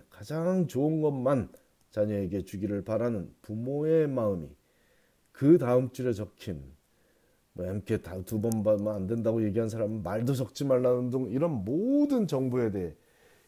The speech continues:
귀 막게 만들었을 수도 있죠. 앞으로는 그런 염원 따위에 대해서는 언급하지 말아야 할지 모르겠다고까지 생각을 해보고 있습니다. 아울러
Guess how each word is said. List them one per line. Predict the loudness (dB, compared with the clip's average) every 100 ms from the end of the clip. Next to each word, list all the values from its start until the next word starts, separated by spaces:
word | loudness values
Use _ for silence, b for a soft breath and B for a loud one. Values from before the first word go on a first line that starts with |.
| b _
귀 | 0 0 2
막게 | 0 -4 -4 -2 -2
만들었을 | -2 -8 -8 -8 -6 -8
수도 | -8 -10 -8
있죠. | -6 -10 _ -14 -12 -14 -18 _ _ _ _ _ B B B B B B B B
앞으로는 | -10 -4 -2 0
그런 | 2 2 2
염원 | 0 2 2 0 0
따위에 | 2 4 2
대해서는 | 2 0 -2 -6 -8 -10
언급하지 | -8 -6 -8 -10 -10 -8
말아야 | -6 -6 -4 -4
할지 | -6 -6 -6
모르겠다고까지 | -4 -2 -2 -2 -4 -6 -8 -12 -12 -12
생각을 | -16 -16 -10 -8 -8 -10
해보고 | -12 -12 -12 -10
있습니다. | -10 -10 -10 -8 -10 -10 -14 -16 _ _ _ b b b b b b b b
아울러 | -4 2 2 2 0